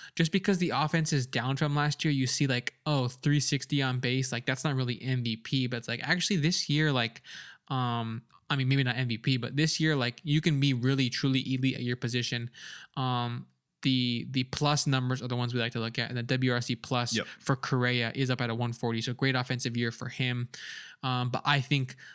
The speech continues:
Speaker 1: um, for my money, Lindor, hundred sixty games played, over seven hundred plate appearances.
Speaker 2: Mm-hmm.
Speaker 1: So an absolute guy you can count on to be in there every single day. Twenty-six home runs for him, sixteen stolen bases,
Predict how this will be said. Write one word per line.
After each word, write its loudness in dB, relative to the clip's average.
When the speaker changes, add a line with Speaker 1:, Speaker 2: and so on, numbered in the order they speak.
Speaker 1:
um, 0
for 2
my 4
money, 2
Lindor, 4
hundred 4
sixty 2
games 2
played, 0
over 4
seven 0
hundred -2
plate 0
appearances. 0
Speaker 2:
Mm-hmm. -14
Speaker 1:
So 2
an -2
absolute 2
guy 2
you 2
can 0
count 0
on 0
to -2
be 0
in 0
there -2
every 0
single -2
day. 0
Twenty-six 4
home 4
runs 4
for 0
him, 2
sixteen 4
stolen 2
bases, 0